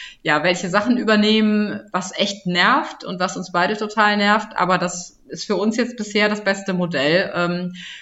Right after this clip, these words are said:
und meine Erfahrung ist auch, wenn man das einfach auch klar dem Arbeitgeber gegenüber kommuniziert und auch einfach, auch als Mann sagt, „Na ja, an dem Nachmittag bin ich eben um vier Uhr weg, dafür bin ich an den anderen um bis sieben da“,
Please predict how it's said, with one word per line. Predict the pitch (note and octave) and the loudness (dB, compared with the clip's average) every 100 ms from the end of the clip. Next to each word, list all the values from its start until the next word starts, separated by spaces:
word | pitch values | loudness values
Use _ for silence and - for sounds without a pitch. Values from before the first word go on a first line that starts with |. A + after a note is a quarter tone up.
| - _ | -20 _
und | G3+ G#3+ G#3 | -2 0 2
meine | G3 | 2
Erfahrung | D#3+ - G#3+ A#3+ A3+ | 0 2 4 4 2
ist | G#3+ - | -2 -4
auch, | - F#3 | -4 0
wenn | G3 | 2
man | G#3+ | 2
das | G3+ | 0
einfach | - G3 G#3+ | -4 -4 -4
auch | A3 - | -4 -8
klar | - G3 F#3+ | 2 4 4
dem | F3+ | 0
Arbeitgeber | - E3+ E3 - C4 B3+ | -2 -2 -2 -2 2 2
gegenüber | A#3+ F3+ - F3 F3+ | 2 -4 -2 -2 -2
kommuniziert | F3+ F#3+ F3+ F3 F3+ C#4 A#3+ - | -2 -2 0 -2 -2 2 2 0
und | D#3+ | -6
auch | - - | -8 -6
einfach, | - G3+ G#3 G3+ - | -4 -2 -2 -4 0
auch | G3+ | 2
als | - G#3+ - | 2 0 0
Mann | G#3 G#3+ D#3+ G3+ G#3+ | 2 4 2 -2 -6
sagt, | - F3+ F3+ F3+ | -2 0 2 0
„Na | F#3+ F#3 | -2 2
ja, | G3 | 2
an | E3+ | 2
dem | F3+ G3+ | 0 0
Nachmittag | G3 G3 F#3+ F#3 | -2 -2 -2 -2
bin | G#3+ | 0
ich | G#3 | -2
eben | E3 F3+ | -2 -2
um | F3 | -4
vier | - A#3+ A3+ | -2 0 2
Uhr | F#3+ | 2
weg, | F3 - F#3 | 0 0 -2
dafür | F3+ E3+ | -2 -2
bin | F#3+ | -2
ich | F#3 | -2
an | E3+ | -2
den | E3+ | -2
anderen | E3 G#3 E3 D#3+ | 0 2 2 0
um | D#3 E3 | 0 -2
bis | E3 D#3+ | -2 -2
sieben | F3 E3 E3 | 0 2 2
da“, | C#3+ D#3+ | 2 0